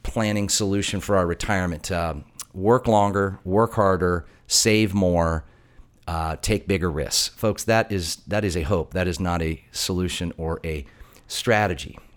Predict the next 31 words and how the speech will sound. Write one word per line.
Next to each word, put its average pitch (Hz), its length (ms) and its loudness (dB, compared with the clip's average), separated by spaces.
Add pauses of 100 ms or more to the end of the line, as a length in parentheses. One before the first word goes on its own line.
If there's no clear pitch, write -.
(140)
And 98 240 -4
for 110 100 -4
that 120 160 4
idea, 104 320 2
the 98 160 0
idea 104 260 2
of 90 100 -2
working 107 460 0
well 101 340 2
into 92 260 -6
old 98 240 0
age 92 500 -2
has 90 420 -4 (100)
yet 92 420 0
to 98 80 -4
catch - 320 -4
fire. 82 540 -2 (120)
Men 120 360 2
retire 110 460 2
at 95 60 0
an 92 100 0
average 92 320 0
of 87 100 -6
sixty-four, 107 760 -2 (760)
just - 220 -2
two - 120 2
years 120 300 4
later 110 320 4
than 98 140 -2
they 98 100 0
did 90 320 0